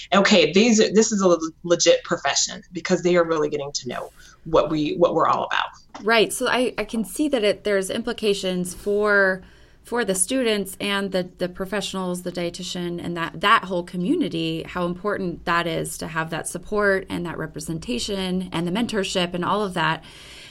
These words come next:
Speaker 2: And then beyond, you know, why did we all become dietitians?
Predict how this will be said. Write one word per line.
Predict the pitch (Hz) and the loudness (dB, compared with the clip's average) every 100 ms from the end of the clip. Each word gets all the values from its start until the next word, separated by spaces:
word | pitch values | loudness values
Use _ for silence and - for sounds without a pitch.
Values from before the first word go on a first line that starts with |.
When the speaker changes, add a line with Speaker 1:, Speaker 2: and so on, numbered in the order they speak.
| - | -6
Speaker 2:
And | 226 254 | 0 2
then | 240 | 2
beyond, | 233 226 247 277 226 208 202 | 2 6 8 8 8 4 0
you | 226 | 0
know, | 214 | 2
why | 196 208 | 4 6
did | 262 285 | 6 6
we | 240 | 4
all | 226 220 | 6 4
become | 214 202 208 208 | 2 0 0 2
dietitians? | 196 185 190 220 202 180 185 185 - | 4 2 0 -2 0 2 2 0 -6